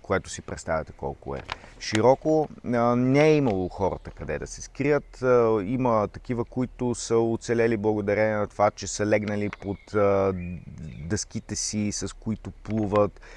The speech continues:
Други са се скрили в кафето, но огромната част са били на плажа и в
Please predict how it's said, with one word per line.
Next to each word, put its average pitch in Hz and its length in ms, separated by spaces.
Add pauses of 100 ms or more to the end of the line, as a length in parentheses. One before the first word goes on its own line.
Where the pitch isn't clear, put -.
(460)
Други 117 380
са 110 160
се 101 140
скрили 120 380
в 101 240
кафето, 113 640 (800)
но 110 340
огромната 107 520
част 82 320
са - 140
били 85 280
на 85 120
плажа 87 520 (480)
и 110 340
в 101 140